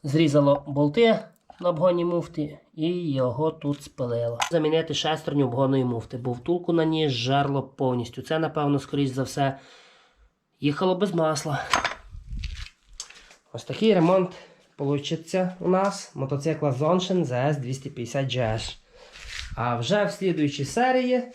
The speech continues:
ви побачите продовження, як я його буду складати. З вами, як завжди, Гаразд Сталеві Нерви. Підпишіться на канал, ставте лайки, пишіть коментарі.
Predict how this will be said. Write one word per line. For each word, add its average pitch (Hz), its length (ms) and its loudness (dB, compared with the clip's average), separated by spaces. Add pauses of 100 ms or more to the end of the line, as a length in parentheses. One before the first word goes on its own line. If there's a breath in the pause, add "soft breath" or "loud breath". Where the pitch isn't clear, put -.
(340 loud breath)
ви 147 100 -4
побачите 139 460 -2
продовження, 233 580 2
як 170 320 0
я 165 120 4
його 147 220 2
буду 147 300 0
складати. 120 560 -4
З 113 100 -10
вами, 170 280 2
як 139 120 -2
завжди, 143 240 -2
Гаразд 135 340 0
Сталеві 147 340 -2
Нерви. 240 380 2 (880 soft breath)
Підпишіться - 520 -8
на 127 100 0
канал, 220 560 2
ставте 127 420 -6
лайки, 220 520 0
пишіть - 380 -8
коментарі. 156 760 0